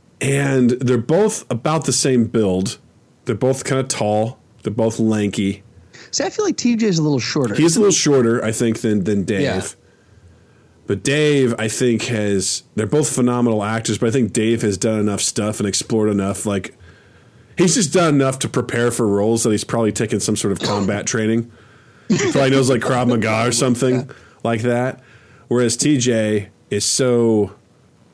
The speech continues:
Speaker 1: you know.
Speaker 2: But here's the thing. T J is, because he has not done as many acting roles, he is purely in the moment, and he can adapt.
Speaker 1: <laughs>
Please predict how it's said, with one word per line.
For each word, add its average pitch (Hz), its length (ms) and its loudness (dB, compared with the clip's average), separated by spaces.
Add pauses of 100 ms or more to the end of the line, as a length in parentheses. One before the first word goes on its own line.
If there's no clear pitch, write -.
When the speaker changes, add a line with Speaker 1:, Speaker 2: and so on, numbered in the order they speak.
(540)
Speaker 1:
you 110 120 -2
know. 92 360 -2 (460)
Speaker 2:
But 131 160 -2
here's 151 220 0
the 170 100 0
thing. 120 340 -4
T - 240 -2
J 139 260 0
is, 113 280 -2 (340)
because 156 500 0
he 131 100 0
has 110 220 -4
not 113 200 -4
done 120 160 0
as 110 140 -2
many 110 180 0
acting 104 320 -4
roles, 104 200 0
he 151 180 0
is 113 220 2 (280)
purely 127 680 0
in 110 140 0
the 101 80 2
moment, 101 560 0
and 107 140 -2
he 123 160 0
can 120 160 0
adapt. 107 560 -2
Speaker 1:
<laughs> - 240 -14